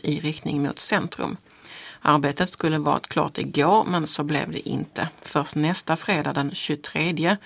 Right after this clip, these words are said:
beräknas hållplatsen kunna flyttas tillbaka. Och fram tills dess gäller alltså att stadsbuss ett stannar hundra meter norrut, alltså bakåt i körriktningen.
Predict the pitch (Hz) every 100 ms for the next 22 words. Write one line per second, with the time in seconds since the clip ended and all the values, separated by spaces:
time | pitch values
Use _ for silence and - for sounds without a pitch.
0 | - - - - 156 156 160 - 160 -
1 | 147 - 147 - 147 160 - - - -
2 | 151 - - - - _ _ - - -
3 | - 160 - 147 143 139 - 180 - -
4 | 208 185 180 180 - 180 - - 175 -
5 | 175 - - 147 147 - - 151 147 143
6 | 190 165 147 147 143 - 131 165 156 156
7 | 220 - - 180 214 208 190 - - -
8 | - - - - - - - - -